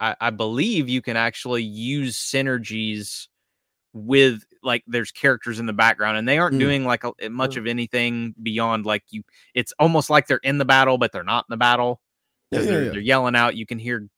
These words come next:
Speaker 1: like, Barrett, if he's not in your party, gunshots and all that kind of stuff.
Speaker 2: <laughs>
Speaker 1: But,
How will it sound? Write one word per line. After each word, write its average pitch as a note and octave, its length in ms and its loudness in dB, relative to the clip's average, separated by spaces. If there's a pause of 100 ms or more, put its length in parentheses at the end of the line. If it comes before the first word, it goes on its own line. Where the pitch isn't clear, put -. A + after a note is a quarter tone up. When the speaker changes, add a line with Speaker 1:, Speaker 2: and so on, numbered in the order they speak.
(160)
Speaker 1:
like, A2 200 -6
Barrett, A2+ 480 -2
if G#2 100 -8
he's G#2+ 140 -10
not A2+ 100 -2
in - 60 -16
your G#2+ 80 -10
party, G#2+ 320 -6 (180)
gunshots G2+ 640 -2
and G2+ 80 -8
all F#2+ 120 -4
that G2+ 120 -4
kind G2+ 180 -8
of G2+ 60 -10
stuff. G2+ 300 -4
Speaker 2:
<laughs> - 40 -16
Speaker 1:
But, G2 200 -6